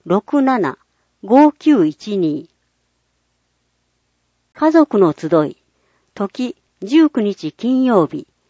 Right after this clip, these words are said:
十三時三十分から十五時三十分。ところ、申し込み、本郷保健福祉センター。電話、零八四八八六三六零九。フ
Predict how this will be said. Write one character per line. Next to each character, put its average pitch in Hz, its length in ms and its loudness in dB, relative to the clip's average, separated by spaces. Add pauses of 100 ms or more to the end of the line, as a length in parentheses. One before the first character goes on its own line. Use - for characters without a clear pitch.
(140)
十 285 220 2
三 311 260 0
時 185 180 -6
三 240 260 -4
十 262 160 -6
分 180 280 -4
か 151 120 -6
ら 143 300 -6
十 311 240 4
五 202 160 2
時 151 100 -6
三 208 280 -6
十 196 140 -8 (140)
分。 - 260 -12 (920)
と 220 100 -2
こ 262 220 4
ろ、 233 220 4 (180)
申 262 240 2
し - 120 -16
込 214 200 0
み、 180 280 0 (320)
本 285 320 0
郷 160 380 0
保 - 160 -6
健 302 260 0
福 285 260 -4
祉 294 120 -8
セ 262 200 -2
ン 202 100 -8
タ - 340 -10 (640)
ー。 180 40 -8
電 233 260 -2
話、 196 200 -2 (420)
零 277 240 0
八 302 340 -4
四 185 220 0
八 - 440 -14 (380)
八 226 360 -4
六 262 420 -2 (260)
三 302 340 0
六 196 260 0
零 175 220 0
九。 147 300 -10
フ 123 100 -16